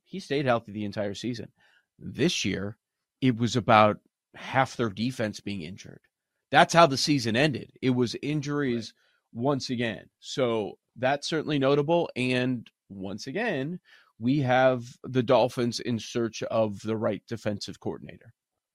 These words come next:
Speaker 1: They're gonna blame the defense because the offense is explosive and we have the weapons on offense. Can Tyreek repeat what he just did? I don't know. I mean, we've had that conversation before. It feels like he could.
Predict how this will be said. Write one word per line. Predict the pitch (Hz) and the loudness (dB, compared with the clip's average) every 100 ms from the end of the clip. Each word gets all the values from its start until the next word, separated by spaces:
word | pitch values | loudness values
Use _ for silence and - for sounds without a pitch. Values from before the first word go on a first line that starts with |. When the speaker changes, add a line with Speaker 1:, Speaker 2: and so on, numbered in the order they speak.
| _ | _
Speaker 1:
They're | - | -4
gonna | 120 120 | -2 2
blame | 123 147 | 2 2
the | 131 | 2
defense | 127 123 117 113 | 0 0 -2 -2
because | 104 117 107 | -4 -6 -2
the | |
offense | 104 123 120 113 | 0 0 -2 -6
is | 113 104 | -10 -14
explosive | - - 185 170 165 147 131 _ - - | -16 0 0 0 -4 -4 -6 _ -20 -8
and | 120 | -2
we | 123 | 0
have | 127 | 0
the | 113 | -2
weapons | 110 - 110 | -4 -4 -6
on | 110 107 | -2 -2
offense. | 104 98 - 92 95 | -2 -6 -4 -6 -6
Can | - 123 | -4 -2
Tyreek | 117 123 117 139 - | 4 2 4 -2 2
repeat | 139 - - 165 175 | 0 0 -4 -4 -2
what | 143 | -2
he | 135 | -2
just | 131 135 - | -2 -6 -6
did? | - 131 156 185 196 - _ _ _ - | 0 4 4 4 0 -8 _ _ _ 0
I | 160 | 4
don't | 147 | 4
know. | 110 120 120 _ | 4 0 -4 _
I | 131 | 0
mean, | 135 | 0
we've | 131 | 0
had | 135 135 127 | 6 6 6
that | 123 | 2
conversation | - 123 113 127 120 - | 4 0 2 0 0 -2
before. | 107 104 123 123 117 | -4 -4 0 2 0
It | 113 | -2
feels | - 143 | -2 0
like | 135 107 | 0 -2
he | - | -8
could. | 123 - 135 120 95 | -10 -2 0 0 -2